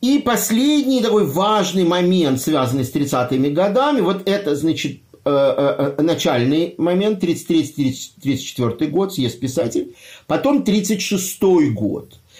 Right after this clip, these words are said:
Это кампания против натурализма и формализма. И вот очень интересно, что уже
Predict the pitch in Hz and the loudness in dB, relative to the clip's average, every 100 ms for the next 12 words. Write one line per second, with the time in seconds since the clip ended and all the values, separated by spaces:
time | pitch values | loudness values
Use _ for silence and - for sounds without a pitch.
0 | - - 170 175 175 147 143 196 220 226 | -10 -2 -2 -2 0 0 0 0 0 0
1 | 208 185 180 185 180 160 - 156 156 160 | 0 -2 2 2 2 0 0 0 2 2
2 | 160 147 120 127 120 127 127 123 110 95 | 2 2 2 0 0 0 2 2 0 0
3 | 110 226 - _ - - - - 160 294 | -2 -4 -8 _ -20 -20 -8 -2 0 2
4 | 294 294 262 247 196 120 - - - 147 | 2 2 2 2 0 0 -4 -4 0 2
5 | 143 | 2